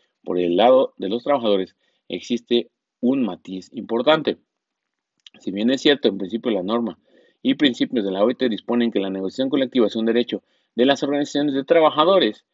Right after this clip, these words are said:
sindicatos, federaciones y confedera-, y confederaciones para negociar con el sector patronal de manera independiente, sin control de los propios empleadores y sin la intervención de las autoridades públicas. En el caso de la ausencia de estas organizaciones laborales,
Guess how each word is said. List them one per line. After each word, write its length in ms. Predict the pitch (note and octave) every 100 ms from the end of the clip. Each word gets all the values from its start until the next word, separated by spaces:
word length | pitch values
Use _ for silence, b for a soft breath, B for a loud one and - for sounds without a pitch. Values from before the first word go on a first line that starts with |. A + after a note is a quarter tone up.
| _ _ _
sindicatos, 460 | - G2 - A2+ A2
federaciones 500 | G#2+ F#2 F2 F2+ F#2
y 40 |
confedera-, 480 | - G#2 - C3+ C#3
y 160 | - A#2+
confederaciones 680 | A#2 A#2 A2+ C3 C3+ A#2+ G2
para 220 | - G2+
negociar 460 | G2 B2+ B2 E3 G3 b b
con 200 | - A2
el 80 | C3
sector 340 | A#2+ - C#3
patronal 500 | C#3 B2+ G2 G2 F#2+
de 80 | F#2
manera 400 | F2 E2+ G#2 A2
independiente, 640 | A2 G#2 A2+ A#2 G2+ F2 F2
sin 180 | - B2+
control 380 | A#2+ G2+ A2 G#2+ _ _ -
de 80 |
los 160 | F#2+ F2+
propios 260 | A#2+ B2 B2
empleadores 480 | A#2+ B2 A2+ F#2+ _ _ -
y 100 | A2
sin 160 | C3+
la 80 | C3
intervención 600 | C3 C3 B2+ A2+ G#2+ G2 _ _ -
de 60 | G2
las 160 | F#2+
autoridades 480 | F#2+ F#2 F2+ F#2+ G#2
públicas. 500 | - D#3 A#2+ B2 - _ _ -
En 100 | G#2
el 120 | G#2
caso 280 | - C#3 E3
de 160 | E3
la 120 | D#3+ D#3
ausencia 460 | D3 C#3+ B2 B2+
de 120 | G#2
estas 260 | G#2+ - A2+
organizaciones 540 | A2+ G2+ F#2 A2 A#2
laborales, 640 | B2 D3 E3+ D3 G2 F#2+